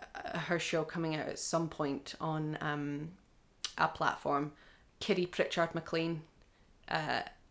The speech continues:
I went to see her show at the Fringe last year, Lemonade. Oh my, uh, no, <laughs> the badges were Lemonade.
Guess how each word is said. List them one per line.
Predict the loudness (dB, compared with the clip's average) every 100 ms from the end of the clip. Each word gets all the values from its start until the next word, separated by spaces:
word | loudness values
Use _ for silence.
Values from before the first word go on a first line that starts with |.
| 0
I | 2
went | 2
to | 0
see | -2
her | -2
show | -2 2 2
at | 2
the |
Fringe | -2 -4 2
last | 2 2 0
year, | 2
Lemonade. | 4 2 2 -2 -2 -8 -20 -20 -20 -20 -20 -20 -20 -20 -4
Oh | 8 10
my, | 12 10 6 -2
uh, | 4
no, | 6 6 4 -4 -12
<laughs> | -8 -6 -4
the | 2
badges | 12 12 12 12 6
were | 6
Lemonade. | 6 6 4 4